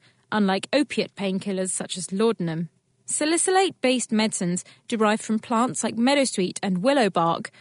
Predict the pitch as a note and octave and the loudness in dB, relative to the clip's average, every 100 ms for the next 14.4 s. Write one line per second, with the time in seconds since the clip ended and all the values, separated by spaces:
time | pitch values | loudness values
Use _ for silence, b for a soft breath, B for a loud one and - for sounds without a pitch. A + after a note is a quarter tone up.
0 | b - E4 F4 E4 F4+ F4+ E4 E4 D#4+ | b -4 2 2 4 2 2 0 -2 0
1 | D#4+ A3+ - G3+ G3+ G#3+ - E4 D4 B3+ | 0 -2 0 0 0 -2 -4 -2 0 0
2 | G#3+ A#3+ F#3 - A3 G#3+ G3+ G3 C4 B3 | 0 0 0 -2 0 0 2 2 4 4
3 | F3 - F3+ F#3 F#3+ F#3+ - G#3 - C4 | 2 -2 -2 0 -2 -2 -4 -4 0 0
4 | B3 - F3 F3 B B - D#4 D#4 A#3 | 0 -2 -2 -4 B B -6 0 0 2
5 | G#3 G3+ - G#3 G3 - B3 A3+ F3+ E3+ | 0 0 0 -2 0 -2 -2 -2 -2 -2
6 | F#3 - C#4+ C4+ F4+ B3 D#3 F3+ - _ | -4 -4 -6 -2 -2 -2 -4 -8 -14 _
7 | _ _ - A3+ B3+ A#3+ A#3+ D4 D#4 A3 | _ _ -2 0 2 0 2 4 4 4
8 | A3+ G#3+ G3 G3 G3+ F#3 - - - F#3 | 4 2 2 2 0 -2 0 0 2 0
9 | F3 B B B - A3+ A3 G#3+ G#3 A3 | 0 B B B 0 0 2 2 2 2
10 | D#4+ - G#3+ F3+ F3+ F#3 G#3 A#3+ F4 B3 | 0 0 0 2 0 -2 -2 2 2 2
11 | G#3+ F3+ D#3+ E3 _ - - E4+ E3+ - | 2 -2 -2 -4 _ -4 2 2 0 -4
12 | - - _ _ _ _ _ _ - B3+ | -8 -8 _ _ _ _ _ _ 2 4
13 | C#4 F4 G4+ G4+ - D4 C4 B3 A3 D4 | 6 2 2 -2 0 -2 0 0 4 2
14 | B3 F#3+ F#3+ | 2 0 -4